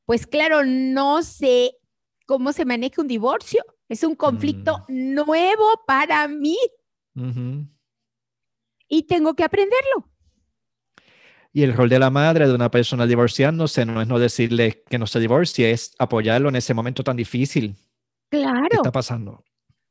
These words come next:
Speaker 1: Claro. Y sin juzgarlo.
Speaker 2: Sí. Y mientras ellos están pasando por los miedos y las culpas y las inseguridades y los corajes y las frustraciones,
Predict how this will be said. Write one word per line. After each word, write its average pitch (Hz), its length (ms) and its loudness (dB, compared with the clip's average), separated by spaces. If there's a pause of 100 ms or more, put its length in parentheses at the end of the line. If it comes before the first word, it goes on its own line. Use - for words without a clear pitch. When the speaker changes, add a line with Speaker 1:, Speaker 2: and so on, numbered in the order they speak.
Speaker 1:
Claro. 339 680 -2 (560)
Y 269 120 -2
sin 311 200 0
juzgarlo. 320 840 0 (720)
Speaker 2:
Sí. 113 460 -4 (1040)
Y 135 80 -4
mientras 123 280 2
ellos 123 120 4
están 135 200 0
pasando 131 360 2
por 127 120 2
los 117 160 2
miedos 131 340 2
y 127 60 4
las 110 160 0
culpas 131 600 4
y 117 200 0
las 113 240 0
inseguridades 127 960 2
y 127 60 2
los 117 160 -2
corajes 135 640 4
y 123 80 2
las 117 120 0
frustraciones, 139 840 -2